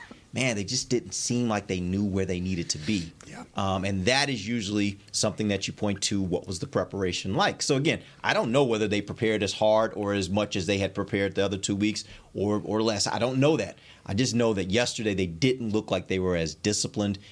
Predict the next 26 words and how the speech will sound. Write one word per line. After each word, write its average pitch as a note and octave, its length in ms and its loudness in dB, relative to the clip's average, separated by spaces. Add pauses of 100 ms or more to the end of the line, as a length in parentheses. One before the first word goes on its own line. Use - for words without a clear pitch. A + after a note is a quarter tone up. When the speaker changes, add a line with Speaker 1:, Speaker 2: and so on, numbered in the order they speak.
(140)
Speaker 1:
and F#2 180 -2
knowing A#2+ 280 2
where B2+ 100 4
they B2+ 100 4
needed B2 260 0
to A2+ 60 0
be G#2 340 2
and F2+ 220 -2
being A#2 300 2
there G2 180 2
consistently, F2+ 720 -2 (160)
and F#2 160 0
that's G2 240 -4
why F2+ 200 -2
they F2+ 80 -4
got F2+ 180 -4
lit G2+ 220 0
up A2+ 200 0 (280)
in, F2+ 260 -2
uh, F2+ 200 0
in F2+ 100 -2
a F2 40 -2
number F#2 280 0
of E2+ 80 -4
different G#2 280 -2
areas, A#2+ 360 -2